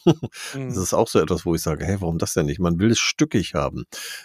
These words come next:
Speaker 1: Ähm, und beim Weizen ist es, es darf nicht, es darf kein Getreide drin sein im Futter. Da ist für mich dann wieder so etwas, <clears throat> wodurch, wodurch wird das Ganze eigentlich getriggert?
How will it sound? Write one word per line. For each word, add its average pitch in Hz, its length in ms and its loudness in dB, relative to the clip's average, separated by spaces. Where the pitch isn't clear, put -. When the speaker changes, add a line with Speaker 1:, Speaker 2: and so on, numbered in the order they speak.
Speaker 1:
Ähm, 92 480 4
und 98 240 0
beim 87 280 2
Weizen 120 360 2
ist 120 160 0
es, 123 200 2
es 110 140 -2
darf 113 300 2
nicht, - 340 0
es 101 100 -6
darf 110 200 2
kein 110 160 2
Getreide 120 520 2
drin 98 280 2
sein 85 340 0
im 85 100 -2
Futter. - 420 -4
Da 101 320 0
ist - 200 0
für - 120 -2
mich 135 220 2
dann 139 180 4
wieder 107 180 4
so 98 120 2
etwas, 95 460 0
<clears throat> 175 200 -2
wodurch, 110 840 4
wodurch 101 600 -2
wird 151 200 0
das 151 300 -4
Ganze 131 440 -4
eigentlich 107 400 -2
getriggert? - 840 -2